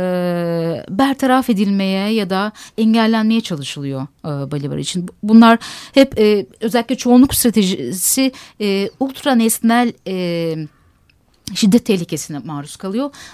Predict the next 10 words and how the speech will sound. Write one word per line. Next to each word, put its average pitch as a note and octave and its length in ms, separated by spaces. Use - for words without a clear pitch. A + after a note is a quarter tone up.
Azınlık A#3+ 380
stratejisi F#3+ 580
de, F#4 140
e, G3 60
e, - 120
kimlik - 680
olarak D#3+ 360
azınlıklarda, F3+ 1000
öyle E3+ 200
diyelim, D#3+ 340